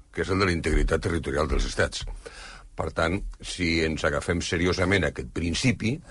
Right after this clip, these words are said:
la mediació xinesa, eh, hauria d'implicar tornar a l'statu quo ante. I no només de, del que ha passat en aquest últim any, sinó fins i tot del dos mil catorze. Eh, per tant, l'annexió de Crimea, des del punt de vista oficial xinès,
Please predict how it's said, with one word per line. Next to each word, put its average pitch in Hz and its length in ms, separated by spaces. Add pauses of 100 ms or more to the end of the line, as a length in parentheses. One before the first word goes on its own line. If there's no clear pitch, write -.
(200)
la 87 160
mediació 80 560
xinesa, 95 640 (340)
eh, 78 480
hauria 71 460
d'implicar 82 680
tornar 82 400
a 95 40
l'statu 87 500
quo 110 420
ante. 151 500 (460)
I 123 80
no 143 100
només 165 460
de, 92 240
del 87 560
que - 100
ha 82 60
passat 87 320
en 87 80
aquest 82 240
últim 87 320
any, 69 240
sinó 120 240
fins 113 240
i 101 80
tot 131 220 (100)
del 135 180
dos 113 160
mil 135 140
catorze. 90 460 (500)
Eh, - 80
per 82 160
tant, 95 160 (240)
l'annexió 98 460
de 101 100
Crimea, 104 480
des 117 160
del 110 100
punt 120 140
de 156 140
vista 151 220
oficial 107 540
xinès, 95 680